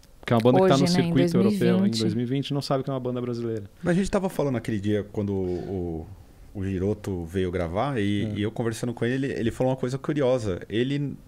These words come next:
Speaker 3: não conheceu o Sepultura na fase do Max.
Speaker 1: Sim.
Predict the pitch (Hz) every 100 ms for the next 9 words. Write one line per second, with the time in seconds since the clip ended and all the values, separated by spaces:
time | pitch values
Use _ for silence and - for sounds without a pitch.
0 | - 107 113 156 170 180 151 - 139 160
1 | 160 - 135 - - 120 110 131 139 131
2 | 78 113 123 - 131 123 107 98 82 -
3 | - - - - - 135 151 196